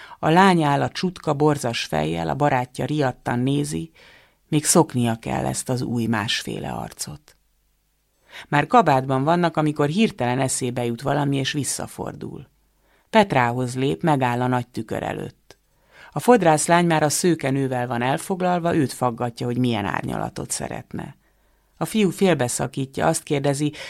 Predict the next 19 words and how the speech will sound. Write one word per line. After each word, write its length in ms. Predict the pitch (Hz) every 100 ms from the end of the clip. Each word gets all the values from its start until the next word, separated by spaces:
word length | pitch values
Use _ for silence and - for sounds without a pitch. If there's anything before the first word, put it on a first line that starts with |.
| -
nem 200 | 175 175
lehetne 540 | 190 190 160 - 160 160
mégis 400 | 160 151 143 156
a 60 |
menyasszonyának 800 | 147 135 123 - 135 135 135 135
valami 300 | 139 139 143
formát 520 | 139 156 127 123 120
nyírni, 360 | - 135 123 127
hogy 260 | 139 139 -
kinézzen 580 | 202 175 131 120 123
már 220 | 120 120 117
valahogy. 640 | 117 95 104 107 98 - _ _ _ _ _ _ _
Petra 300 | - 160 -
a 60 | 127
tükörből 580 | 143 156 131 120 127 123
pillant 460 | - 127 123 120
vissza, 380 | - 131 - 135
úgy 200 | 131 120
felel. 500 | - - - - 139